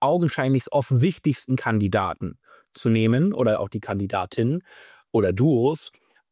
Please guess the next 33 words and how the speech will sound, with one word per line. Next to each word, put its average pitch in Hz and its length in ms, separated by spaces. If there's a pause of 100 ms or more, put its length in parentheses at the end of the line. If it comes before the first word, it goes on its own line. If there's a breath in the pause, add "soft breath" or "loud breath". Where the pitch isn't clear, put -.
(160)
und 123 280 (100)
wirklich 143 540
zu - 140
überlegen, 127 800 (380)
welches 131 480
Angebot 131 680
wollen 120 180
wir 113 80
formulieren, 110 760
wofür 135 540
möchte 127 400
sich 123 160
die - 160
F - 180
D 117 140
P - 320
in 120 140
Zukunft 117 460
einsetzen 123 540
und 107 140
welche 113 260
Person 110 400
kann - 160
das 104 180
am 98 120
besten 101 260
kommunizieren. 98 760 (800 loud breath)
Und 123 180
für 123 80
mich 220 400
ist - 180
eindeutig 113 520
klar 120 480